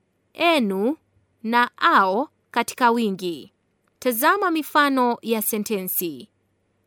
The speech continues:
Changu kimepigwa chapa vizuri. Lake linaletwa leo. Yako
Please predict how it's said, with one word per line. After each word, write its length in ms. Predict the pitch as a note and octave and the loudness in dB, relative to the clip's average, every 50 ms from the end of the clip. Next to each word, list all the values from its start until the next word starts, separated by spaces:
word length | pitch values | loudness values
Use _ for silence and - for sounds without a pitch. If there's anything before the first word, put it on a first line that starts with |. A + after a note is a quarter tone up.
| _ _ | _ _
Changu 640 | - - G4 G4+ G4+ D4+ A3+ F#3+ F#3+ F#3 A3+ E4 - _ _ _ | -10 -4 -2 0 0 0 0 2 2 2 2 0 -2 _ _ _
kimepigwa 680 | - - C#4+ C#4 C#4+ C#4 - - C#4+ A#3 A3 C4 C4 B3+ | -8 -4 0 0 0 0 0 -4 -8 -2 0 0 0 0
chapa 460 | - - - E4+ D#4 D4+ - C4+ A#3 | -2 0 2 2 2 2 2 0 0
vizuri. 720 | G#3 G#3+ A3+ G3 - A#3 G#3+ G3 F#3 F#3 E3+ C#3 A#2 - - _ _ _ _ _ _ _ _ _ _ _ _ _ _ _ _ _ _ _ | 0 0 -2 -2 0 0 0 0 0 -2 -4 -4 -8 -14 -20 _ _ _ _ _ _ _ _ _ _ _ _ _ _ _ _ _ _ _
Lake 680 | - A#3 D#4 F#4 F#4+ D#4+ - - - F3+ F3 G3+ C4 D#4 - _ _ _ _ | -4 2 4 4 4 4 0 -6 -8 -4 -2 -2 -2 -2 -4 _ _ _ _
linaletwa 800 | A3 A3+ B3+ B3+ B3+ B3+ C4 C4+ C#4+ D4+ D4 - - C#4 C4 | -4 -2 0 2 2 2 2 2 0 0 -2 0 2 2 2
leo. 580 | C4 C4 C4+ C4 A3+ G3+ F#3+ F3+ D3+ C3+ C3 - _ _ _ _ _ _ _ _ _ _ _ _ _ _ _ _ | 2 2 2 2 2 0 -2 -4 -6 -10 -12 -18 _ _ _ _ _ _ _ _ _ _ _ _ _ _ _ _
Yako 680 | - E4 F#4+ G#4+ G4+ - - - G3+ F#3 F3+ G#3+ C4+ | -2 -2 0 0 0 -2 -2 -2 -2 0 0 0 -2